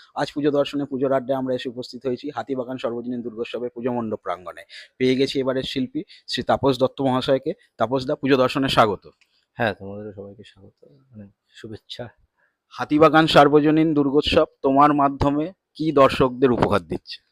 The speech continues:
Speaker 2: হ্যাঁ, হাতিবাগানে কাজ করাটাই তো একটা বিরাট সম্মানের।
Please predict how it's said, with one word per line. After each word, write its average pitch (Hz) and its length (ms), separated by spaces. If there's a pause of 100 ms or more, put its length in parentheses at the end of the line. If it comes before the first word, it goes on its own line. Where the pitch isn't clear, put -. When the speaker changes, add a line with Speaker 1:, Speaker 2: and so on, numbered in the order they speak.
(160)
Speaker 2:
হ্যাঁ, 98 120
হাতিবাগানে 120 480
কাজ 117 280
করাটাই 156 440
তো 180 140
একটা - 180
বিরাট 110 260
সম্মানের। 110 480